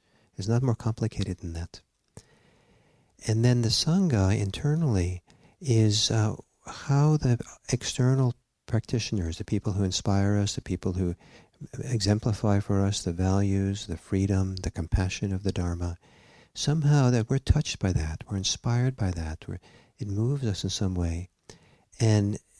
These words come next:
that, that part of us that can be moved by that, that can be inspired by that, that is a good refuge for you.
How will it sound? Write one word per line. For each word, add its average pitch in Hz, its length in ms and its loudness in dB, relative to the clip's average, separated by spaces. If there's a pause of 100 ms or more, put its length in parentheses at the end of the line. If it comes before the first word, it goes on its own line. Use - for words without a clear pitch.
(100)
that, - 180 -2
that 147 240 4
part 147 280 2
of 143 120 2
us 107 160 2
that 104 140 0
can 104 120 0
be 98 120 0
moved 107 420 -2
by 87 220 -2
that, 82 400 -10 (320)
that 95 140 -6
can 104 100 -14
be 101 100 -4
inspired 110 560 -2
by 92 180 -2
that, 82 320 -6 (680)
that 143 300 2
is 113 180 0
a 104 80 0
good - 260 -2
refuge 90 500 -10
for - 140 -8
you. 82 200 -10